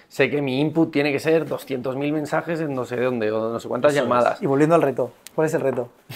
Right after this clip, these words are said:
Speaker 2: El reto,
Speaker 3: <laughs>
Speaker 2: el reto es que nosotros, eh, implantamos, tenemos un modelo así, ¿vale?
Speaker 3: Vale.
Speaker 2: Y he visto que muchas compañías lo han hecho, pero hay compañías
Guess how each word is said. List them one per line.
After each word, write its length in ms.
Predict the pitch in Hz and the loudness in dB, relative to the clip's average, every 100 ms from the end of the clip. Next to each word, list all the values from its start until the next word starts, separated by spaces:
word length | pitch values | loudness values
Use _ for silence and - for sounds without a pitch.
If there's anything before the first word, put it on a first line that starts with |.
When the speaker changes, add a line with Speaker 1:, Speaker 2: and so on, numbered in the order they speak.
| - | 0
Speaker 2:
El 140 | 190 143 | 2 6
reto, 280 | 147 139 196 | 6 6 4
Speaker 3:
<laughs> 680 | - - - - - - 120 | 0 -6 -14 -6 0 2 2
Speaker 2:
el 120 | 123 | 0
reto 280 | 147 175 175 | -2 -2 -4
es 160 | 180 | -4
que 360 | - 151 139 - _ _ _ _ | 0 2 2 -2 _ _ _ _
nosotros, 880 | - - 180 180 175 180 226 - - _ _ _ _ _ - | -12 -10 -8 -8 -6 -6 -8 -14 -20 _ _ _ _ _ -6
eh, 360 | 120 113 - - | -4 -4 -8 -10
implantamos, 680 | 127 131 123 135 151 139 | -8 -6 -6 -8 -10 -10
tenemos 240 | 123 123 151 | -8 -8 -6
un 60 | |
modelo 240 | 151 143 131 | -4 -4 -4
así, 220 | 117 98 | -6 -10
¿vale? 260 | 87 104 180 - | -10 -10 -14 -14
Speaker 3:
Vale. 240 | 131 117 - _ _ _ _ _ - | -14 -14 -18 _ _ _ _ _ -8
Speaker 2:
Y 100 | 131 | -4
he 20 | |
visto 260 | 160 165 165 | -4 -6 -6
que 60 | |
muchas 280 | 165 160 156 | -6 -8 -10
compañías 400 | 156 151 156 151 | -8 -6 -6 -6
lo 100 | 143 | -4
han 120 | 131 | -4
hecho, 280 | 123 - 95 | -6 -8 -12
pero 200 | 113 113 | -10 -6
hay 100 | 123 | -6
compañías 800 | 139 156 151 156 156 170 190 - | -6 -6 -6 -6 -8 -10 -14 -20